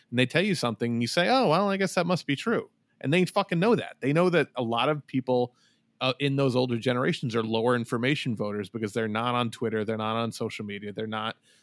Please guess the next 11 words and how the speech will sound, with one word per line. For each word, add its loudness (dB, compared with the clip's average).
constantly -2
reading 2
about -4
bills 0
and, -4
and -8
funding -2
and -6
things -2
like -6
that. -6